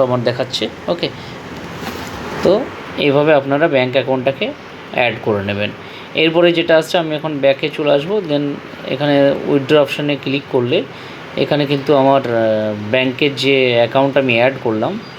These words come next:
ওকে, বর্তমান যে ব্যালেন্স আমার রয়েছে সাতশো আটানব্বই টাকা। আর ব্যাংক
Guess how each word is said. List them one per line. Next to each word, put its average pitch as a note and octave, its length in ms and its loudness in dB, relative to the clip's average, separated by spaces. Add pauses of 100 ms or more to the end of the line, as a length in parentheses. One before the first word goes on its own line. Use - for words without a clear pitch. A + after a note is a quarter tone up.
(440)
ওকে, D#3 180 0 (300)
বর্তমান D#3 340 2
যে D#3 40 4 (120)
ব্যালেন্স D3 300 2 (100)
আমার D3 220 2
রয়েছে C#3+ 220 -2 (120)
সাতশো - 280 -4 (120)
আটানব্বই B2 460 0
টাকা। B2+ 160 -2 (880)
আর A#2+ 120 2 (800)
ব্যাংক D3+ 220 0